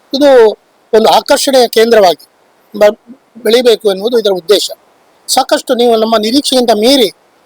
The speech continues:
ಈ ಕೇಂದ್ರ ಬೆಳೆದಿದೆ, ಧಾರ್ಮಿಕ ಕ್ಷೇತ್ರ ಬೆಳೆದಿದೆ. ಇನ್ನು ಮುಂದಿನ ದಿನಗಳಲ್ಲಿ ಇನ್ನಷ್ಟು ಇದು ಒಳ್ಳೆ ರೀತಿಯಲ್ಲಿ ಬೆಳಗ-, ಬೆ-, ಬೆಳೀಲಿಕ್ಕೆ ಅವಕಾಶ ನ-, ಸಾಕಷ್ಟು ಇದೆ. ಅದಕ್ಕೆ ಪತ್ರಿಕಾ ಮಾಧ್ಯಮದ ಒಂದು ಸಹಕಾರ ಮತ್ತು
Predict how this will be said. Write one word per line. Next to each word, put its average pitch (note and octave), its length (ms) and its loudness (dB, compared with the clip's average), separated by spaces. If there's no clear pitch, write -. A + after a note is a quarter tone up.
ಈ A3+ 400 4
ಕೇಂದ್ರ A#3 400 0
ಬೆಳೆದಿದೆ, G3+ 400 0
ಧಾರ್ಮಿಕ G3+ 420 0
ಕ್ಷೇತ್ರ G3+ 320 -4
ಬೆಳೆದಿದೆ. F#3+ 380 -2
ಇನ್ನು B3 140 2
ಮುಂದಿನ C4+ 260 2
ದಿನಗಳಲ್ಲಿ B3 460 2
ಇನ್ನಷ್ಟು C4 420 -4
ಇದು G#3+ 380 0
ಒಳ್ಳೆ A#3 220 2
ರೀತಿಯಲ್ಲಿ G#3+ 340 -2
ಬೆಳಗ-, G#3 480 0
ಬೆ-, A#3 220 -2
ಬೆಳೀಲಿಕ್ಕೆ G#3 560 0
ಅವಕಾಶ A#3 460 2
ನ-, C4 120 -4
ಸಾಕಷ್ಟು G#3+ 500 -4
ಇದೆ. G3+ 200 0
ಅದಕ್ಕೆ G3+ 500 0
ಪತ್ರಿಕಾ A#3+ 460 -2
ಮಾಧ್ಯಮದ G3+ 460 -2
ಒಂದು F#3+ 200 -10
ಸಹಕಾರ G3 460 0
ಮತ್ತು A3 600 2